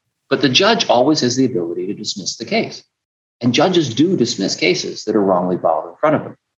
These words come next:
Judge Whitley dismissed the Johnson and Johnson case from North Carolina because he thought venue was more appropriate in New Jersey.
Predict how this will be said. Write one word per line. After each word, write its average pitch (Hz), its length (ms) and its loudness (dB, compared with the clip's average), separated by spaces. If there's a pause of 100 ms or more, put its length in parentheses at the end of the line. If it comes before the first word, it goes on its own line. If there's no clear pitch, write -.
(260)
Judge 110 240 2
Whitley 110 340 2
dismissed 98 460 -2
the 98 80 -6
Johnson 95 360 -2
and 87 120 -8
Johnson 196 440 -2 (140)
case - 220 -12
from 98 180 -8
North 95 260 0
Carolina 104 540 0 (420)
because 107 200 0
he 113 140 2
thought 98 280 0
venue 90 280 0
was 90 140 -2
more 87 180 -2
appropriate - 420 -10
in 82 140 -20
New 85 80 -20
Jersey. 113 340 -2